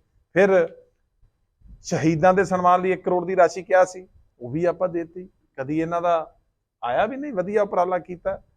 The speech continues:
ਕਈ ਟੋਲ ਟੈਕਸ ਜਿਹੜੀਆਂ ਇਹਨਾਂ ਦੀਆਂ ਸਰਕਾਰਾਂ ਵੇਲੇ ਵੀ ਉੱਥੋਂ ਉਠਾਏ ਜਾ ਸਕਦੇ ਸੀ, ਪਰ ਉਠਾਏ ਨਹੀਂ ਗਏ। ਕਿਉਂ?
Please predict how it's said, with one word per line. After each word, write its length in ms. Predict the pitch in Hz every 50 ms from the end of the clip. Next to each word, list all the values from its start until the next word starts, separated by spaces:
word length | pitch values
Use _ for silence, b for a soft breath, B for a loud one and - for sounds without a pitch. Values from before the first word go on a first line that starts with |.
| _ _ _ _ _ -
ਕਈ 240 | 170 185 202 208
ਟੋਲ 400 | 202 185 - - 175 170 180 180
ਟੈਕਸ 320 | 170 175 180 175 175 175 175
ਜਿਹੜੀਆਂ 360 | 160 160 180 190 196 208 214
ਇਹਨਾਂ 300 | 220 233 247 262 277 269
ਦੀਆਂ 200 | 240 233 262 240
ਸਰਕਾਰਾਂ 600 | - - 202 196 190 - 180 175 180 190 196 185
ਵੇਲੇ 280 | 165 175 180 190 196 190
ਵੀ 160 | 175 196 208 202 -
ਉੱਥੋਂ 480 | 190 190 - _ 208 202 208 214 220 - _ _ _ -
ਉਠਾਏ 480 | 233 226 - - 240 220 208 220 226 226
ਜਾ 220 | 196 190 175 165
ਸਕਦੇ 500 | 156 - - - 156 - 151 143 147 143
ਸੀ, 500 | 135 - - - 226 254 226 170 110 - _ _ _ _ _ _ _ _ _ _
ਪਰ 100 | 135 151
ਉਠਾਏ 360 | 156 151 - - 135 147 180
ਨਹੀਂ 140 | 196 202 180
ਗਏ। 240 | 180 180 180 185 - _ _ _ _
ਕਿਉਂ? 360 | - 208 220 214 214 - -